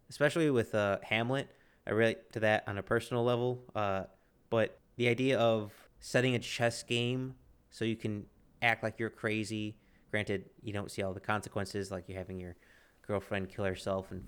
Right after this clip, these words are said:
float down a river, or your best friend go mad. But the idea of this avant-garde revenge and trying to move chess pieces around to control the board, that really appealed to me.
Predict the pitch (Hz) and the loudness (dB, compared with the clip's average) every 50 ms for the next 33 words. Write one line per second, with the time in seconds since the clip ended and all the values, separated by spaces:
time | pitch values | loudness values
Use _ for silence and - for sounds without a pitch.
0 | - - 113 98 - - - - 101 98 95 95 101 120 135 127 135 135 135 127 | -6 -4 -4 -4 -4 -4 -4 -4 -4 -4 -2 0 2 2 4 4 4 4 4 2
1 | - 107 104 101 98 98 101 104 95 - - 101 98 98 92 98 95 92 101 110 | 2 0 0 -2 -2 0 -2 -4 -4 -2 -4 -4 -4 -4 -4 -6 -6 -4 -2 0
2 | 113 117 113 110 107 - - - - _ _ _ _ _ - - 180 170 156 147 | 0 2 2 0 -2 -4 -10 -20 -20 _ _ _ _ _ 2 6 8 8 8 6
3 | - - - _ _ _ _ _ _ _ - - 127 135 131 127 127 127 127 120 | 4 -4 -20 _ _ _ _ _ _ _ -6 0 2 2 4 4 4 4 4 4
4 | 107 101 110 104 - - - - _ _ _ _ - - 123 123 113 117 113 117 | 2 2 -2 -4 -6 -8 -16 -20 _ _ _ _ -2 0 2 2 2 0 0 -2
5 | - - 110 110 104 107 104 107 107 107 110 110 104 - - - - 110 101 101 | -2 -2 -2 -2 0 2 2 2 2 0 -2 -4 -6 -8 -12 -12 -10 -10 -10 -10
6 | - - _ - - - 110 104 107 107 104 - - - 101 98 98 95 92 - | -12 -16 _ -16 -8 -2 0 0 0 0 -4 -8 -6 -4 -4 -4 -4 -4 -6 -10
7 | _ _ _ _ - 127 123 113 104 - - - 117 113 113 - 117 110 113 107 | _ _ _ _ -2 0 0 0 -2 -2 0 2 2 2 2 -2 -6 -4 -2 -2
8 | 104 104 104 101 101 104 104 107 101 - - 95 92 - - - - 101 - - | 0 2 4 4 4 2 0 -2 -4 -6 -6 -8 -8 -8 -14 -14 -14 -12 -10 -6
9 | - 110 101 104 107 101 92 - 98 98 101 104 110 117 117 117 - - 104 104 | -4 -4 -4 -2 -6 -6 -8 -6 -4 -2 0 0 0 -2 -2 -4 -4 2 4 4
10 | 107 104 - - - _ _ - 117 113 107 107 104 - - 113 110 107 - 113 | 4 4 2 -4 -20 _ _ -6 -2 -2 -2 -2 -4 -6 -4 -4 -4 -4 -4 -6
11 | 113 110 113 113 117 | -6 -4 -4 -4 -6